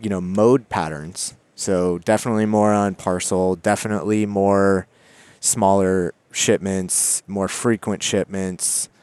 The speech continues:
more on air freight so that you can satisfy that quicker order to, you know, fulfillment piece. I don't see that slowing down. I think it's gonna be incumbent on bigger shippers as they wrestle with the e-commerce situation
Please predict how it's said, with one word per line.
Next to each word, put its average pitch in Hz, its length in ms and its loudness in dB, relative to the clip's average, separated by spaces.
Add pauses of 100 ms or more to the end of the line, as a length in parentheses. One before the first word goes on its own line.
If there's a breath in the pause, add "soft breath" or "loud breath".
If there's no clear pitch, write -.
(600 soft breath)
more 101 200 2
on 98 160 0
air 113 200 4
freight 107 340 2
so - 140 -4
that 90 160 -4
you 104 100 -6
can 98 160 -10
satisfy 98 640 0
that 92 300 -2
quicker 104 480 -2
order 101 320 0
to, 92 300 -2 (240)
you 107 100 -4
know, 90 280 -4 (300)
fulfillment 110 720 0 (540)
piece. 98 500 -2 (680 soft breath)
I 120 80 4
don't 143 160 2 (120)
see - 180 2
that 120 220 4
slowing 104 340 0
down. 95 480 0
I 113 80 -2
think 131 200 0
it's - 140 -2
gonna 120 180 0
be 110 120 2
incumbent 113 460 0
on 98 160 -2
bigger 127 280 2
shippers 92 640 -4
as 90 180 -6
they 95 140 2
wrestle 95 340 0
with 90 160 -6
the 80 140 -16
e-commerce 110 520 -2
situation 87 760 -6